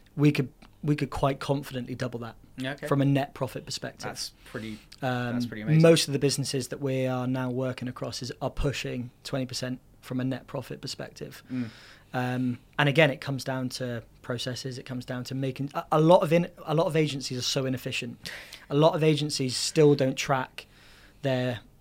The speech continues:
Speaker 1: you know, their staff's time. And that's not from a sort of a big brother perspective.
Speaker 2: Yeah.
Speaker 1: It's purely
Speaker 2: How do
Speaker 1: from
Speaker 2: you
Speaker 1: a
Speaker 2: build
Speaker 1: ha-,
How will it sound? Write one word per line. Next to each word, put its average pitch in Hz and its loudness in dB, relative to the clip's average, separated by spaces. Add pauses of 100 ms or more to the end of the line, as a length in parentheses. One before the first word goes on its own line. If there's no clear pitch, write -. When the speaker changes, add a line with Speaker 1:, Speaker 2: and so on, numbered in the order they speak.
Speaker 1:
you 151 -2
know, 127 -2
their 127 -4
staff's 123 -4
time. 131 -4
And 139 2
that's 156 4
not 160 4
from 143 0
a 127 0
sort - -6
of 123 -6
a 120 -4
big - 0
brother 139 0
perspective. 123 -10 (180)
Speaker 2:
Yeah. 107 -8
Speaker 1:
It's 160 -4
purely 160 6
Speaker 2:
How 147 4
do 147 4
Speaker 1:
from 139 4
Speaker 2:
you 135 4
Speaker 1:
a 135 2
Speaker 2:
build 120 -2
Speaker 1:
ha-, 147 -10